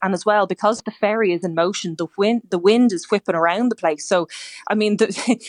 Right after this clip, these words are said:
<laughs> the smell, obviously, other dogs were using the, the facilities, for want of a better word there, but the, the smell was quite bad. So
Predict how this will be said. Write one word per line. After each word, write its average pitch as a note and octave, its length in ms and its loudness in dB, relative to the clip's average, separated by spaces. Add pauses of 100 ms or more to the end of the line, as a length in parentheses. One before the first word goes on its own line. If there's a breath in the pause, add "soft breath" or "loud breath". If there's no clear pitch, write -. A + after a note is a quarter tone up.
<laughs> - 60 -20
the G#3+ 80 2
smell, G#3+ 520 2
obviously, F3 580 -4 (340)
other G#3+ 240 4
dogs F3 400 2
were F#3 260 2
using E3+ 500 -2
the, D#3+ 320 2
the F#3 80 0
facilities, E3 720 -2 (120)
for F3+ 120 0
want E3 180 2
of - 80 -6
a F#3 40 2
better D#3+ 200 0
word D3+ 280 0
there, D3+ 340 -2 (300)
but F#3 180 -2
the, D#3+ 280 2
the F3+ 100 -4
smell F3+ 320 -2
was E3+ 100 -10
quite D#3 260 -2
bad. D3 300 0
So D#3+ 320 0